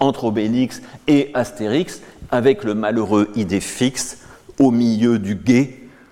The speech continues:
euh, ne sachant trop, comme le petit enfant d'un couple qui se dispute, de quel côté il faut aller. Et puis, on isole Astérix dans une case plus petite, on isole à nouveau,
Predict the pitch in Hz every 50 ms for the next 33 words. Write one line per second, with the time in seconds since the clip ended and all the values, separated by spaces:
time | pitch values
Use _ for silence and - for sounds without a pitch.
0 | _ - - 98 98 101 107 110 110 113 107 110 - 120 - - 120 110 101 -
1 | - 113 117 131 139 139 - - 110 110 107 101 98 98 - - - - - -
2 | 104 98 - 104 - 113 101 - 113 107 104 - 117 110 107 98 95 - - 143
3 | 127 - - 101 92 95 - 110 - - 110 104 - 104 - - - - 113 -
4 | - - - - - - 120 139 131 - 135 120 107 - 123 107 - - 127 117
5 | 107 101 - - 101 101 98 95 85 80 71 - - - - - - - - 120
6 | 127 117 - - - 131 139 151 147 143 123 107 104 107 113 120 110 113 120 110
7 | 107 101 98 95 90 - - 131 127 151 185 175 - - 113 101 101 98 95 101
8 | 95 98 98 - 113 104 104 95 - - - 104 - 135 123 - 196 175 - -
9 | 127 110 110 120 135 127 107 123 131 127 123 117 107 101 107 107 92 101 110 104
10 | 98